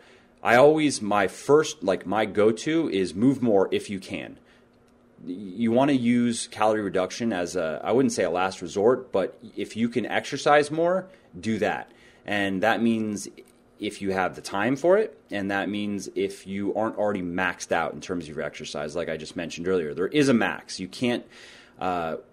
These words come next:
where, where I, the, the type of issue I run into more with women, for instance, is, um, that, that have been trying really hard to, to get really lean, is they're usually doing too much exercise,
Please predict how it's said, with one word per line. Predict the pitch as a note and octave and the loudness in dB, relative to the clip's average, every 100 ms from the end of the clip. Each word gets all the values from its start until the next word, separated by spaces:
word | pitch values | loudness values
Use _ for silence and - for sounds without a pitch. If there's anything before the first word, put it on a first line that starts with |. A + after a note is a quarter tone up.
| _ | _
where, | F2+ G2+ G#2+ G2+ | -10 -4 0 2
where | A2 | 4
I, | G#2+ G2 E2+ | 4 2 0
the, | - F#2+ | -2 -4
the | F2 | -4
type | - A#2 A2 | 2 2 2
of | F#2 F#2 | -2 -4
issue | F#2+ G#2 | -4 0
I | F2 | 0
run | F#2 | 2
into | F#2+ F2+ F#2+ | 0 -4 -6
more | F2 F2 | -4 -2
with | D#2 D2+ - | -4 -6 -12
women, | - A#2+ A#2 F2+ | -2 0 2 0
for | - F2 | -4 -6
instance, | E2 - E2+ F2 - _ _ _ _ _ _ - | -6 -8 -10 -10 -14 _ _ _ _ _ _ -14
is, | G#2+ G#2+ G2+ F2+ | -4 0 0 -2
um, | F#2+ E2+ E2+ | -4 -4 -4
that, | F#2 F#2+ G2 | -4 -4 -4
that | G2 - | -4 -4
have | - E2 F#2+ | -6 -6 -6
been | F2 F2+ | -6 -8
trying | - - G2 F2+ E2+ | -6 -2 -2 -2 0
really | G2 G2 F2+ | 0 2 0
hard | E2+ F#2+ F2+ E2 | 2 2 2 -2
to, | F2+ D#2+ - - | -4 -6 -6 -10
to | E2 | -8
get | D2 F2+ D#2 | -4 -4 -2
really | E2+ E2 | -4 -4
lean, | G2 A2 F#2 F2+ - - - | -2 0 0 -4 -10 -20 -12
is | F2 | -2
they're | A2 | 4
usually | A#2 G#2+ G2 | 4 2 -2
doing | F#2 G2 E2+ | -4 -4 -4
too | - - A#2+ | -8 -4 -2
much | G2+ F#2 - | 0 -2 -4
exercise, | C#2+ - C#2 D2+ G#1 - - | -8 -8 -10 -10 -10 -12 -16